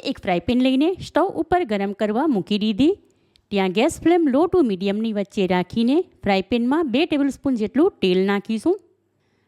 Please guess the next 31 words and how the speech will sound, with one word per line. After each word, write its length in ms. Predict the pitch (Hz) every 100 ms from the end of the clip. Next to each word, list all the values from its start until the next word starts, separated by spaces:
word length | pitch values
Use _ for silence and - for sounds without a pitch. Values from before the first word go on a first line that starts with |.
| _ 269
તેલ 240 | 330 381 196
ગરમ 260 | 185 220
થાય 320 | 214 277 339 233
એટલે 300 | 254 339 330
એમાં 180 | 311 339
અડધી 300 | 196 165 208
ટીસ્પૂન 460 | 233 220 - 311 302 180
રાઈ 260 | 175 196 220
ઉમેરીશું 520 | 208 226 233 233 339 381 - _ _ _ _ _ -
અને 180 | 254 392 196
રાઈ 240 | 185 254 262
ચટકી 320 | 196 - 247 226
જાય 200 | 311 370 -
ત્યાર 200 | 302 359
પછી 220 | 330 302 349 -
એમાં 220 | 226 208 285
એક 100 | 320
ટીસ્પૂન 460 | - 262 - 285 381
સફેદ 400 | - 196 269 330 _
તલ 160 | 185 202 214
નાખીને 420 | 220 220 240 254 339 - _ -
કાપેલા 420 | 185 - 208 214 214
મુઠિયા 400 | 214 - 277 330 196
ઉમેરી 280 | 196 196 208
દઈએ. 300 | 226 220 311 427 _ _ _ _ _ _ _
મુઠિયા 400 | 240 262 - - 254
ફ્રાય 220 | 202 196
પેનમાં 360 | 247 269 381 220
ગોઠવીને 420 | 220 - 247 285 339
મૂકી 340 | 202 - 226 233
દીધા. 260 | 226 285